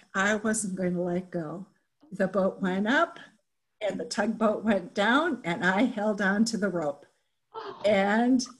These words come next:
Speaker 1: it would continue. And finally, my father yelled, "Lois, let go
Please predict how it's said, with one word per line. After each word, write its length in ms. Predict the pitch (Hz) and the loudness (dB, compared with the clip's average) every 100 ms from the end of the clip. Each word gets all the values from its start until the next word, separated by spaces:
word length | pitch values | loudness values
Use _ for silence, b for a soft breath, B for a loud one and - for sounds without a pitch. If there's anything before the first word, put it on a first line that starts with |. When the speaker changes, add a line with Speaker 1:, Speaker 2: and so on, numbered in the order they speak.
| _ _ _ - | _ _ _ -8
Speaker 1:
it 140 | 214 | -4
would 200 | 214 202 | -2 -4
continue. 580 | - 220 220 262 220 196 | -2 -4 0 2 2 0
And 240 | 185 214 - | -2 -2 -2
finally, 460 | 214 226 254 247 | 0 2 2 2
my 160 | 226 214 | 0 -2
father 500 | 226 202 202 196 196 | -2 -2 -2 0 -2
yelled, 540 | 196 170 170 170 175 202 _ | -2 -4 -4 -6 -8 -14 _
"Lois, 800 | 190 196 208 220 254 311 311 - - - _ _ _ _ _ | -2 0 2 0 0 -4 -6 -6 -8 -18 _ _ _ _ _
let 440 | 185 196 240 262 | -4 0 0 -4
go 440 | - 185 160 165 | -4 -4 -4 -6